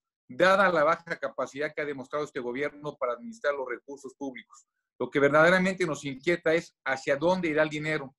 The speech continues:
en qué lo van a gastar. Por eso es necesario que, como en todo crédito que se solicita,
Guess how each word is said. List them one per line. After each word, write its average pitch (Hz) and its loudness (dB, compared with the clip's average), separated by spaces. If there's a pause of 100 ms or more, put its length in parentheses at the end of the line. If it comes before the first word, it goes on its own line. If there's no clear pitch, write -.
en 127 -6
qué 160 0
lo 165 6
van 147 2
a 143 2
gastar. 127 -2 (520)
Por 156 4
eso 208 2
es 208 0
necesario 180 2
que, 151 -4
como 139 -6
en 139 -6
todo 196 2
crédito 170 0
que 127 -10
se 127 -6
solicita, 131 -2